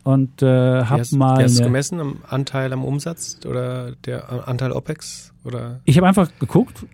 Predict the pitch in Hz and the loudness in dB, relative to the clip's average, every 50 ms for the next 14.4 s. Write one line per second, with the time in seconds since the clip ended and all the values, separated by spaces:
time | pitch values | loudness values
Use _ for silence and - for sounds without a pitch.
0 | _ - 180 156 143 165 175 175 170 170 139 151 160 165 180 180 180 160 147 151 | _ 2 4 6 6 6 6 6 4 2 2 2 2 2 2 4 4 4 4 2
1 | 185 202 - - 131 117 104 98 95 90 95 104 123 123 127 - - 143 - 156 | 0 0 0 0 2 2 2 2 0 -2 -4 -2 -2 -2 0 0 0 0 2 2
2 | 160 165 165 147 131 131 170 - - 226 214 208 208 202 208 214 175 156 139 143 | 4 4 4 4 4 2 0 -2 -2 0 0 0 0 0 0 0 2 4 4 2
3 | 139 - - 156 170 196 202 202 175 - _ - - 160 165 160 151 - - - | 2 2 2 4 4 4 2 0 -2 -6 _ -2 2 4 4 4 2 0 -6 -10
4 | - _ - 160 156 147 143 147 147 143 - - 156 143 147 131 147 147 143 143 | -10 _ 0 2 4 4 4 2 2 2 2 4 4 6 6 6 6 4 4 4
5 | 147 - 110 117 110 - 110 104 107 107 - _ _ - 113 110 - 135 139 131 | 2 -2 -4 -4 -4 -6 -6 -8 -10 -12 -14 _ _ -12 -10 -4 0 2 2 4
6 | - 147 - 147 131 139 127 120 113 123 110 101 90 - 117 87 123 123 - - | 4 2 2 2 2 2 2 2 0 0 -2 -2 -2 -4 -4 -6 -8 -10 -8 -2
7 | 139 151 143 139 147 139 - 165 160 - - 170 160 147 139 160 143 139 - - | 2 2 4 4 4 4 4 2 0 0 0 0 2 2 4 4 2 2 0 0
8 | 135 131 127 120 117 120 117 117 117 123 - - 123 117 117 117 113 117 120 - | 2 2 2 4 4 4 4 4 2 2 0 0 0 2 2 2 0 -2 -2 0
9 | 139 131 123 - - 127 - 123 120 143 160 180 180 175 160 165 165 - - 131 | 2 2 2 2 0 -2 0 2 2 4 4 4 4 4 2 2 2 0 -2 -2
10 | 131 123 107 147 151 156 151 139 - 147 135 - - - - 143 135 127 - 131 | -2 2 2 2 4 4 4 4 2 0 0 -2 -8 -6 -2 0 0 2 2 2
11 | 131 135 131 135 123 - - - 135 135 - - - - 143 139 135 139 156 165 | 2 2 2 0 -2 -4 -4 -6 -6 -6 -6 -8 -4 0 0 2 2 4 4 4
12 | 165 160 156 151 156 147 - - - - - - - 139 139 123 131 135 139 139 | 4 4 4 4 4 2 -2 -8 -20 -20 -14 -4 0 2 2 4 4 4 2 2
13 | - 127 - - - 127 127 123 123 127 127 123 120 120 117 117 - - 117 110 | 0 -2 -2 0 0 0 2 0 0 -2 0 0 0 0 0 -2 -2 -2 -2 -2
14 | - - 139 156 - 123 147 156 | 0 0 2 2 2 0 0 -2